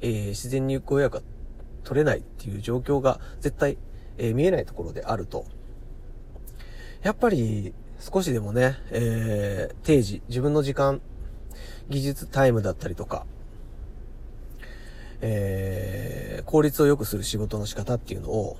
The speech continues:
もっとできると思うので、ある人はできてて、ある人はできてないっていう現状が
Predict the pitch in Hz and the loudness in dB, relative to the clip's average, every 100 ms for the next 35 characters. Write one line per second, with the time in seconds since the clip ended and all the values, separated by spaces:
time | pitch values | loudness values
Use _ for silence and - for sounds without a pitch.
0 | - 180 196 - 104 - - - - - | 6 6 6 2 0 0 -8 -12 -12 -12
1 | - - 113 113 123 110 98 98 95 92 | -8 0 2 4 4 2 0 -2 -2 -4
2 | 113 95 - - - 143 147 - 131 165 | -4 -4 -6 -10 2 4 6 4 0 2
3 | 127 - - 101 - 185 - - - 120 | 2 -2 -4 -4 0 -2 -2 -12 -8 -6
4 | - - 139 135 - - 104 - 90 95 | -6 -4 0 0 -2 -8 -8 -8 -6 2
5 | 123 98 - - 90 87 - - - 110 | 2 2 -4 -8 -8 -8 -10 -12 -6 -4
6 | 101 104 98 107 | -2 -4 -2 -4